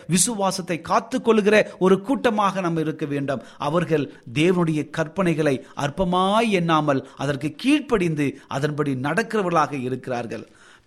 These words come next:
பிரசங்கி கடைசி அதிகாரத்தை உங்களோடு கூட நான் வாசி-, பிரசங்கி கடைசி அதிகாரம், பன்னிரெண்டாம் அதிகாரம்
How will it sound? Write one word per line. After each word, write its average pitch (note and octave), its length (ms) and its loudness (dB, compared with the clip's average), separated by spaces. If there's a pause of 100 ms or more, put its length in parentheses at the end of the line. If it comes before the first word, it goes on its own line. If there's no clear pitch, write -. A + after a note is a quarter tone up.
பிரசங்கி C#3+ 480 0
கடைசி F#3+ 600 4
அதிகாரத்தை C#3+ 580 0
உங்களோடு C3+ 500 -2
கூட B2+ 260 -2 (140)
நான் B2+ 200 -4
வாசி-, C3 360 -2 (720)
பிரசங்கி D3 720 2 (360)
கடைசி A#3 520 2
அதிகாரம், D#3 640 2
பன்னிரெண்டாம் F3 520 2
அதிகாரம் C3+ 640 2